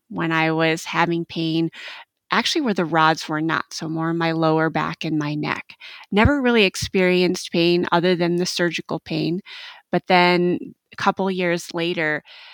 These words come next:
my, uh, my mom invited me to my first yoga class, and she's like, "Maybe this will help. We've heard that yoga can help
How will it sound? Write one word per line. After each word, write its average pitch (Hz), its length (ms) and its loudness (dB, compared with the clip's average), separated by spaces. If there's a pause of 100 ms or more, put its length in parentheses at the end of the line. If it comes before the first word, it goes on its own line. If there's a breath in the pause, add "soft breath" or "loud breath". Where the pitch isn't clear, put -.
(400 loud breath)
my, 185 360 2
uh, 170 180 4
my 190 220 -2
mom 185 280 -2
invited 156 460 -6
me 170 320 -10
to 170 420 -4
my 170 180 -4
first 170 360 -4
yoga 196 280 -2
class, - 440 -10
and 180 120 -8
she's 170 300 -8
like, 170 200 -4
"Maybe 185 320 -4
this 254 240 -4
will 277 140 -2
help. 277 420 0 (100)
We've - 240 -10
heard 196 240 -2
that 226 180 -6
yoga 190 320 -4
can 196 200 -10
help 165 340 -4